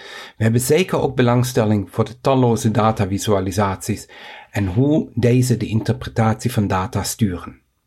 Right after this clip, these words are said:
Maar op het moment, op dit moment en in, gedurende de afgelopen weken, zijn we vooral bezig om ons eigen onderzoek compleet online uit te voeren.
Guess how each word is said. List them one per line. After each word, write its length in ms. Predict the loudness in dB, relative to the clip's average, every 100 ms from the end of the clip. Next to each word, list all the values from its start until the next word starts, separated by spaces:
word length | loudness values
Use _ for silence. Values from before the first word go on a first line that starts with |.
| _ _ -10
Maar 160 | -2 0
op 100 | 0
het 220 | -2 0
moment, 640 | 2 4 4 2 0 -4 -20 _ -10
op 140 | -4
dit 160 | -2 0
moment 520 | 2 2 -2 -8 -14
en 200 | -8 -6
in, 300 | -4 -6 -10 -16 -18 -16
gedurende 680 | -10 -4 0 0 0 0
de 100 | 0
afgelopen 580 | -2 -2 0 2 2 0
weken, 440 | 0 -4 -8 -14 -14 _ _ _ -10
zijn 340 | -2 2 2
we 80 | 2
vooral 600 | -2 -4 0 2 0 0
bezig 560 | 2 2 0 -6 -10 -4
om 260 | 2 2
ons 200 | 2 -4
eigen 420 | 0 0 2 0 2
onderzoek 440 | 2 2 0 -2
compleet 520 | -6 -4 -2 -2 -2
online 460 | -2 0 0 -2 -4
uit 160 | -6
te 100 | -8
voeren. 440 | -12 -10 -12 -14